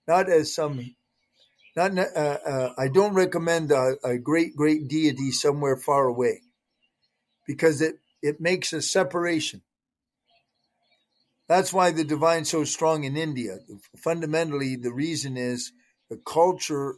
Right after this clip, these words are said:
accepts the divine as a friend, n-, not, not as a deity.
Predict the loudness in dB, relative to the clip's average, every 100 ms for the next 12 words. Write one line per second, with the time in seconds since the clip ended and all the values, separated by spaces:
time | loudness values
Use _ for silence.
0 | -8 -6 -2 0 0 -2 -10 -8 -8 -4
1 | -4 -2 -4 -4 -6 -10 -6 0 0 0
2 | -8 _ _ _ _ _ _ _ _ _
3 | _ _ _ _ _ -12 -8 -2 4 4
4 | 4 4 4 4 2 2 -4 -6 -2 -2
5 | -2 -14